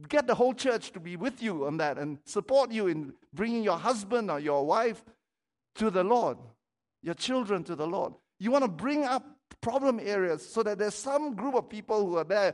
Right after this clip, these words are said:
who are saying, "We are working on this some-, something. We're not just coming and listening to, to sermons and all that or singing songs. We are working on this. We are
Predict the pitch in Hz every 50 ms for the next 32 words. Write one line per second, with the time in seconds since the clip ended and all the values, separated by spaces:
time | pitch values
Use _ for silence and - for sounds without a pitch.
0 | - - - - - 196 196 185 - 233 214 208 233 233 226 214 220 269 302 -
1 | - 330 285 262 226 196 190 185 180 180 - 190 175 170 - - 185 170 170 -
2 | 175 156 - - _ - 208 247 277 240 285 277 - - - 240 240 240 240 226
3 | 196 175 175 196 - - 208 202 170 - 170 156 147 135 - - 147 139 - 185
4 | 185 185 185 180 175 - 151 147 151 151 156 156 - - - - - - _ _
5 | - - - - 208 202 202 190 185 - 208 190 190 180 - - - - 220 214
6 | 202 208 170 - - - 165 170 175 285 311 - - 277 254 226 202 185 185 180
7 | - 180 196 180